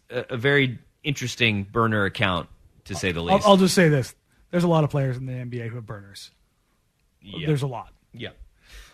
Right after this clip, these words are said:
Speaker 2: But this whole situation, I'm, I'm being purposefully vague because there's things that aren't confirmed and that I can't say anything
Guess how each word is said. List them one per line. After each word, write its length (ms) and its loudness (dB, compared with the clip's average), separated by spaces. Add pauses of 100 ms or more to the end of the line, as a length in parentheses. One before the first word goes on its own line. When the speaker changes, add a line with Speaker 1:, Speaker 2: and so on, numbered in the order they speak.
(120)
Speaker 2:
But 200 2
this 140 4
whole 140 6
situation, 520 2
I'm, 280 6
I'm 280 6
being 400 4
purposefully 540 0
vague 360 4
because 460 0
there's 260 -2
things 360 -2
that 200 -4 (280)
aren't 240 2
confirmed 560 -2 (920)
and 160 -6
that 300 -2 (140)
I 180 0
can't 400 -2 (400)
say 320 0
anything 480 -10